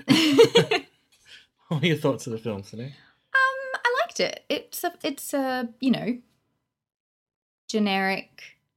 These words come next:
Speaker 2: teen film. It felt very similar to Love, Simon to me. Um, it made me feel warm and fuzzy watching it, and I liked it. I, I loved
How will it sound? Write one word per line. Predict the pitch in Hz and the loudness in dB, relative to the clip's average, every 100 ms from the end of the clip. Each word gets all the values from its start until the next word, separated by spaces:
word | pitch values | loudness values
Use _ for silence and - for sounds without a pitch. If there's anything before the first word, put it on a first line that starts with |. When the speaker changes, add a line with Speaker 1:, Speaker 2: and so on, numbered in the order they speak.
| _ _ _ _ | _ _ _ _
Speaker 2:
teen | - - 220 208 196 202 202 208 202 _ _ _ _ _ _ _ _ _ - | -16 -4 0 0 0 0 2 0 -2 _ _ _ _ _ _ _ _ _ -4
film. | 247 262 392 453 | -2 -2 -4 -8
It | - | -6
felt | 294 - | -6 -2
very | 294 302 302 | 0 0 -2
similar | 285 262 247 | -4 -2 0
to | 233 220 | 0 -2
Love, | 202 196 | -2 -4
Simon | - 196 220 370 508 _ _ _ _ _ _ | -4 -2 0 -2 -6 _ _ _ _ _ _
to | 320 | -10
me. | 370 508 _ _ _ _ _ _ _ _ _ _ _ _ - | -8 -10 _ _ _ _ _ _ _ _ _ _ _ _ 0
Um, | 247 240 | 2 2
it | 233 | 2
made | 254 285 | 0 0
me | 285 254 | 0 -2
feel | - 240 233 233 240 _ - | -2 0 0 -2 -4 _ -6
warm | 330 | -2
and | 277 | -2
fuzzy | 302 302 311 | -2 -4 -6
watching | 302 - 330 | -8 -10 -10
it, | 339 - _ _ _ _ _ _ _ _ _ | -10 -12 _ _ _ _ _ _ _ _ _
and | 233 226 214 208 202 202 202 208 - _ _ _ _ _ _ 254 | -2 -2 -2 -4 -4 -4 -4 -6 -10 _ _ _ _ _ _ -12
I | |
liked | 262 349 381 - | -6 -6 -6 -8
it. | - - | -8 -2
I, | 262 247 | -4 -2
I | 233 233 | -2 -2
loved | 233 277 311 320 320 - - | 0 0 0 0 -6 -16 -20